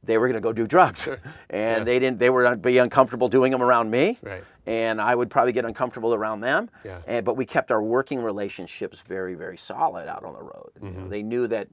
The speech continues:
Speaker 1: you know, if I was doing their tours or working with them at local show, eh, they were gonna have a great show or the best
Speaker 2: Mm-hmm.
Speaker 1: show possible.
Speaker 2: Mm-hmm.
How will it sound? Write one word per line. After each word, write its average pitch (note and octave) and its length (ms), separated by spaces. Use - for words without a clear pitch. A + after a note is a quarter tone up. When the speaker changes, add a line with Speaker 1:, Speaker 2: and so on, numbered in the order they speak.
Speaker 1:
you F2+ 100
know, E2+ 180
if F#2+ 100
I A2+ 120
was G#2 180
doing A2 220
their G2 120
tours A2 380
or F2 80
working F#2+ 340
with G2 120
them F#2+ 140
at F#2 160
local G2 360
show, - 220
eh, F#2 180
they F#2+ 120
were G#2+ 60
gonna A#2+ 120
have A#2 60
a A#2+ 40
great G#2+ 240
show C3 260
or G#2+ 160
the G2+ 60
best G2 220
Speaker 2:
Mm-hmm. F#2 40
Speaker 1:
show F2+ 220
possible. - 520
Speaker 2:
Mm-hmm. F#2+ 220